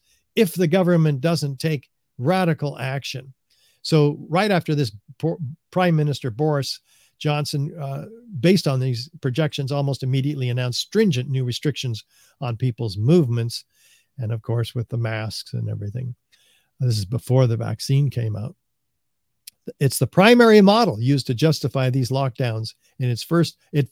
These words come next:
failed its first real world test, though, uh, because it was proved, uh, that there's extreme disparities between the projections and reality.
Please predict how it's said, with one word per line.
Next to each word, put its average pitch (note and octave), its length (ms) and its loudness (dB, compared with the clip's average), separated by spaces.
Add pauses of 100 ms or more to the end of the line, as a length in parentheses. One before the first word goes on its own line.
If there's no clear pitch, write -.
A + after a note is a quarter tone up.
failed G#3+ 340 8
its B2 200 -2
first F#3+ 340 0
real E3 380 2
world D3 320 2
test, A3+ 340 -2
though, A2+ 300 -4 (460)
uh, C#3+ 120 0
because C#3 320 4
it D3 80 2
was C3 140 0
proved, E3+ 460 6 (420)
uh, C3+ 140 0
that C3+ 180 0
there's C3 160 2
extreme F#3 460 4
disparities D3 640 2
between C#3 360 -2
the B2 80 -2
projections E3 720 -2 (300)
and C3 420 -4
reality. C3 640 -4